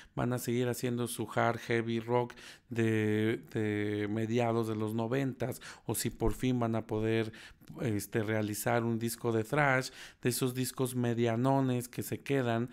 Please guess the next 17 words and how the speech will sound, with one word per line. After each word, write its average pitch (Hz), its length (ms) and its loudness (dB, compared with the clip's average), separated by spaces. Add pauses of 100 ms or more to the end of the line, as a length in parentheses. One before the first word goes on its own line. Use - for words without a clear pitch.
(260)
hecho 135 260 0
por, 127 420 2
este, 113 760 0
está 123 400 0 (220)
superior 127 720 2
a 131 140 4
eso 147 260 -2
y 135 120 -2
mucho 117 440 0
más 123 320 0
ejemplar 123 640 -2 (320)
y, 117 380 0
y 117 40 0
mucho 117 320 0
mejor 117 400 0
ubicado 123 840 -2 (280)
auralmente. 123 1000 0